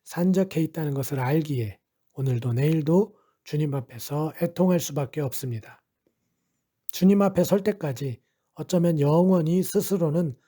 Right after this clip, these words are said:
무엇도 해내거나 감당할 수 없다는 사실을 알기 때문입니다. 여러분이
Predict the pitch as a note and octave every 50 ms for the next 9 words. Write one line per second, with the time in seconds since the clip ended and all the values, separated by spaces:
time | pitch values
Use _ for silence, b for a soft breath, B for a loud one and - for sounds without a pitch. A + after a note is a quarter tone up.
0 | _ _ _ _ _ _ _ - C3+ D3 F3+ G3+ G3 G3 - _ - F#3 F#3+ F3
1 | C#3+ A#2 - _ _ _ _ _ _ _ - - F#3 F#3+ G3 F3+ C#3+ C3+ B2 A#2
2 | A2+ A#2+ C#3+ - D4 - _ - - C3+ C#3 C#3+ C#3+ D3 D3+ C#3+ C#3+ C#3 B2+ -
3 | - - D#3+ D#3 E3 F3+ b b b b b _ - D3 - _ - - C3+ B2+
4 | C3 C#3 C3 - D#3 E3 F3 - - C#3+ B2+ B2+ D#3 G#3 - b b b b b
5 | _ - C3 C3 C3+ C#3+ C#3+ G3 G3 - F#3+ E3+ D3 C#3 B2+ A#2+ A2+ A2 G#2+ G#2
6 | - F#2+ - - _ _ _ _ _ _ _ _ _ _ _ _ _ _ _ _
7 | _ _ _ _ _ _ _ _ _ _ _ _ _ _ - - - - D3 D#3
8 | F3+ F3 - C#3+ C3+ C3 C#3+ F3 G#3+ b